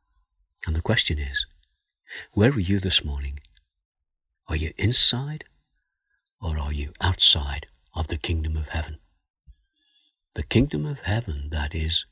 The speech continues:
at hand. You know, you can't gain your entrance by doing these things that we've just mentioned.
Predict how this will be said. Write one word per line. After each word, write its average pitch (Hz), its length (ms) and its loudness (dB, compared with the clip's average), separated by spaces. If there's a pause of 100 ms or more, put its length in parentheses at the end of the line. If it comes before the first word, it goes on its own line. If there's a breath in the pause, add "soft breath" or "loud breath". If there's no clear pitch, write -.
at 92 140 -2
hand. 71 340 -6 (1500 loud breath)
You 110 140 2
know, 110 280 2 (440)
you 104 220 6
can't 95 460 2 (220)
gain 90 320 4
your 82 240 0 (120)
entrance - 680 -2 (1000)
by 80 200 0 (200)
doing 95 400 4
these 76 320 0
things 73 360 -4
that - 180 -8
we've 78 160 -2
just - 240 2
mentioned. 73 460 -6